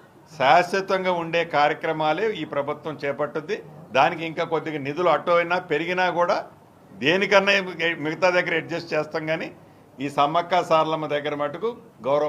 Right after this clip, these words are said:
ముఖ్యమంత్రి గారి సూచనలకు అనుగుణంగా ఇద్దరు మా ఆడబిడ్డలు సమ్మక్క సారలమ్మ ఇద్దరు ఆలోచనలకు అనుగుణంగా ఈ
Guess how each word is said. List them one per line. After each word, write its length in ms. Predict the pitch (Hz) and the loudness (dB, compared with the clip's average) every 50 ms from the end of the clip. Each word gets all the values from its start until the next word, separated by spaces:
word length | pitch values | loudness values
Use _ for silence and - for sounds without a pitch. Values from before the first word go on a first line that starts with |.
| 143 139 | -2 -4
ముఖ్యమంత్రి 500 | 143 - - 165 165 170 170 156 165 160 156 | -8 -6 -6 -6 -4 -4 -6 -6 -6 -4 0
గారి 140 | 165 160 151 - - | 0 0 0 -2 -8
సూచనలకు 420 | 147 151 - 160 151 151 131 143 135 | -10 -10 -8 -8 -8 -6 -4 -4 -4
అనుగుణంగా 460 | 131 143 143 143 147 143 127 120 117 - - - - - - - - - - - - - - - - - - - - - - 120 | -4 -2 -4 -4 -4 -4 -4 -6 -8 -8 -8 -14 -16 -16 -16 -14 -14 -16 -18 -18 -20 -20 -20 -20 -20 -20 -20 -20 -20 -14 -8 -8
ఇద్దరు 240 | 123 120 165 165 170 165 165 | -4 0 2 2 4 4 4
మా 60 | 160 156 151 | 6 6 6
ఆడబిడ్డలు 480 | 151 160 165 156 165 160 160 160 156 131 - - - - - - - - - - - - | 6 6 4 2 2 0 2 2 0 0 -2 -6 -14 -20 -20 -20 -20 -20 -20 -20 -8 0
సమ్మక్క 480 | - 143 151 160 165 160 - 170 165 160 160 | 0 0 4 2 2 2 4 4 4 4 4
సారలమ్మ 400 | 170 160 156 151 160 160 151 147 143 139 | 4 4 4 4 2 0 0 0 -4 -4
ఇద్దరు 200 | 127 151 156 151 147 151 | -2 0 2 2 2 2
ఆలోచనలకు 500 | 151 156 156 156 160 160 156 151 - 156 139 | 2 2 0 -2 -2 -4 -6 -4 -2 -2 -2
అనుగుణంగా 520 | 143 151 151 151 151 156 156 151 170 226 302 - - - - - - - - - | -2 -2 -4 -2 -2 -4 -2 0 0 0 0 -2 -8 -16 -20 -20 -20 -20 -14 -10
ఈ 40 | 127 | -10